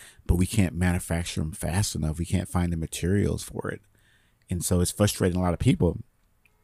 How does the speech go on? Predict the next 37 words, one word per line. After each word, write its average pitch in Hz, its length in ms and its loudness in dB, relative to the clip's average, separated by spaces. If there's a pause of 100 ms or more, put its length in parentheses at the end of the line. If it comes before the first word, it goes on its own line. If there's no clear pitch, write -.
(460)
that 92 240 2
we 95 120 4
can't 78 340 -2
do 98 140 4
these 87 220 0
things. - 400 -10 (1040)
We 87 80 0
can't 92 220 2
manufacture 82 580 0
a - 40 -4
car. - 380 -6 (800)
And 90 340 2 (440)
I 90 100 0
was 87 140 2
talking 92 280 0
to - 60 -6
someone 87 240 4
the 90 120 4
other 82 140 0
couple 87 300 -2
weeks 101 220 2
ago, 82 400 -2
and 85 120 -8
they 90 120 -4
were 87 80 -4
having 87 380 -2
a 80 160 -4
problem 87 360 -2
with 85 120 -4
their 64 100 -4
car, 92 460 0 (100)
and 82 100 -8
they 82 80 -6
showed 85 280 -2
me 85 80 0
the 82 80 -2
piece - 440 -2